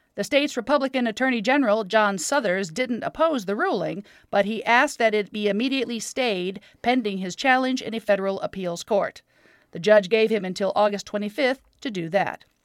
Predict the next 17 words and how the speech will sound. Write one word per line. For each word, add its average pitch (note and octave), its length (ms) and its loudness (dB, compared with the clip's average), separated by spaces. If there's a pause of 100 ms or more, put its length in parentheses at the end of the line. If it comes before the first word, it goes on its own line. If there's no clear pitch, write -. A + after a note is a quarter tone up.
(280)
Suthers C#4+ 460 4
will A3+ 140 -2
ask A3+ 260 2
the A3 80 -6
tenth C4+ 400 -2
U A#3+ 180 -2
S A3+ 160 0
Circuit A#3 300 -4
Court A#3 220 0
of F#3 80 -6
Appeals, G3+ 560 -2
which F#3 260 -10
overturned G#3+ 560 0
Utah's F#3 560 0
ban F#3 320 0
in F3+ 240 -6
June, B3 400 -2